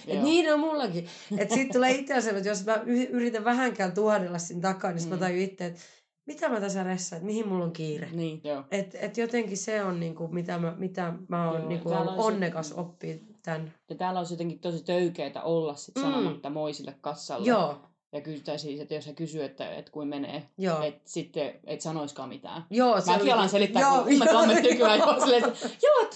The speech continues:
Speaker 2: tosi hyvä päivä on, että
Speaker 1: Joo.
Speaker 2: on kyllä, toi sää on kyllä vähän tommonen,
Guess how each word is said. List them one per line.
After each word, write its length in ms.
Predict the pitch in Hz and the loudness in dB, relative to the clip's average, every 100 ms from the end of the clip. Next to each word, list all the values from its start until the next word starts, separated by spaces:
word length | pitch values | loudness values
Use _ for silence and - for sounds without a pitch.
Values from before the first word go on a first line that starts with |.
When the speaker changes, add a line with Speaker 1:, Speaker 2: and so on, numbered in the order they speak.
| 587 | 2
Speaker 2:
tosi 160 | 587 285 | 2 2
hyvä 140 | 285 | 2
päivä 300 | 247 233 202 | 4 4 6
on, 120 | 190 202 | 4 4
että 220 | 202 202 | 2 0
Speaker 1:
Joo. 380 | - 233 190 185 - | 0 2 2 0 -4
Speaker 2:
on 100 | 214 | 0
kyllä, 140 | 220 | 2
toi 140 | 202 208 | 4 4
sää 260 | 277 202 | 4 4
on 60 | 147 | 2
kyllä 140 | 156 | -2
vähän 200 | 147 151 | -2 -2
tommonen, 280 | 147 147 226 | -2 0 4